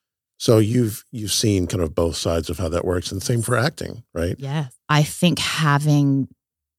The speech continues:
Speaker 2: been on both sides is helpful because I know what they're going through.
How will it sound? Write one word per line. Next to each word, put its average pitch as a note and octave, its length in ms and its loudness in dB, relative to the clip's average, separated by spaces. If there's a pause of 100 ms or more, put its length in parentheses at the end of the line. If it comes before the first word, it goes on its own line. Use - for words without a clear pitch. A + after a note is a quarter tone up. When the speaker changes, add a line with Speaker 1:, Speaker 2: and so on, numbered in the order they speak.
(440)
Speaker 2:
been D3+ 220 6
on C3+ 140 6
both C3+ 240 0
sides C#3 560 -2
is C3 120 -4
helpful - 500 -4
because D#3 360 -4
I C#3 80 2
know C3+ 200 2
what C3 120 -2
they're A#2+ 120 -6
going B2 380 -4
through. C#4 320 -4